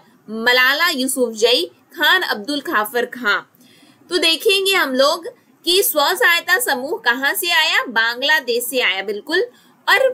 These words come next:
प्रवर्तक कौन है? तो मोहम्मद यूनुस है। कौन है? एसएचजी के प्रवर्तक की यदि हम बात करें, यानी कि ओरिजिन एसएचजी का कहाँ से हुआ है? बांग्लादेश से हुआ।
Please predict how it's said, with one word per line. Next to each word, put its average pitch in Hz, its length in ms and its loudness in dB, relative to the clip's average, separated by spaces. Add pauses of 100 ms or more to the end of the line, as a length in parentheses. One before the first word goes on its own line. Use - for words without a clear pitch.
(120)
प्रवर्तक 277 560 0 (100)
कौन 233 240 -2
है? 294 140 -2
तो 370 140 -6
मोहम्मद 262 680 -6
यूनुस 220 520 -6
है। 175 120 -8 (120)
कौन 339 240 -2
है? 339 240 0 (360)
एसएचजी 262 520 2
के 359 160 -4
प्रवर्तक 240 720 0
की 302 140 -2
यदि 247 200 4
हम 220 220 -2
बात 208 280 -4
करें, 294 160 0 (140)
यानी 330 200 0
कि 349 280 -2 (600)
ओरिजिन 311 500 4 (140)
एसएचजी 294 480 0
का 302 180 0
कहाँ 247 380 -2
से 285 120 -4
हुआ 262 300 2
है? 302 140 -2
बांग्लादेश 233 720 -2
से 294 180 -4
हुआ। 294 360 0